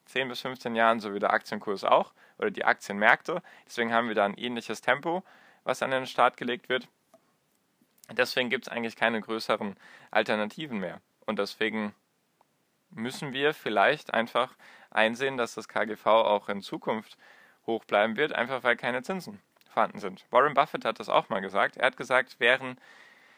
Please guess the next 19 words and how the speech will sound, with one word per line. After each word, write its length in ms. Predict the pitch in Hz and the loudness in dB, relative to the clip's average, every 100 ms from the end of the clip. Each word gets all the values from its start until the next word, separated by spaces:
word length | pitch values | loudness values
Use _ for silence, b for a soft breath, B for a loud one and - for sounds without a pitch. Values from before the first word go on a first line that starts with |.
| b b b b b b _ - | b b b b b b _ -4
würden 280 | 156 196 175 | -2 -2 -6
die 120 | 160 | -8
Zinsen 480 | - 143 120 95 87 _ _ _ _ _ _ _ _ - | -6 -6 -6 -10 -12 _ _ _ _ _ _ _ _ 2
auf 280 | 127 127 - | 4 4 -2
null 240 | 135 202 | -2 -2
Prozent 520 | 208 - - 113 113 | -2 -8 0 0 0
fallen 400 | - 92 90 98 - _ _ | 0 2 2 -4 -18 _ _
und 500 | - 117 107 - - | -2 -2 -2 -10 -12
die 80 | - | -8
Regierung 540 | 120 110 143 160 156 120 | -8 -6 -4 -2 -4 -6
würden 240 | 123 123 | -8 0
garantieren, 560 | 107 113 110 - 151 139 | 2 2 0 -2 -4 -2
dass 140 | 117 | -6
es 100 | 113 | -8
für 120 | - | -8
die 80 | 110 | -6
nächsten 360 | 113 143 - 123 | -6 -6 -10 -10
fünfzig 640 | - 175 196 - 151 - | -6 -6 -8 -12 -16 0
Jahre 440 | - 107 104 101 | 4 4 2 -8